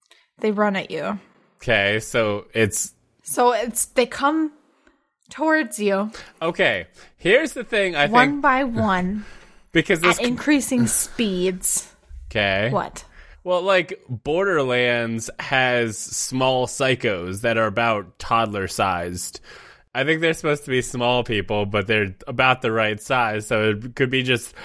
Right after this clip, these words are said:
Speaker 2: how many of these y-, could you fight? But I think when you think about it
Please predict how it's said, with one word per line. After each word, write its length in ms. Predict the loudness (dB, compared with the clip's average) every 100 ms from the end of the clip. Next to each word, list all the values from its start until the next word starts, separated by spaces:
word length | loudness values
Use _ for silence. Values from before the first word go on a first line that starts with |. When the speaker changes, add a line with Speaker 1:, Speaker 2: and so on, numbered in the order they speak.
| -20 -8
Speaker 2:
how 160 | -2
many 240 | 0 0 0
of 120 | 0
these 340 | 0 0 0 -2
y-, 240 | -4 -2
could 200 | 2 2
you 140 | 2 0
fight? 580 | 0 0 0 -6 -14 -18 -20 -20 -20 -14 -2
But 140 | -2
I 120 | 0 0
think 460 | 0 -2 -4 -12 -6
when 160 | -2
you 100 | -2
think 180 | 0 0
about 300 | 2 2 2
it 160 | 0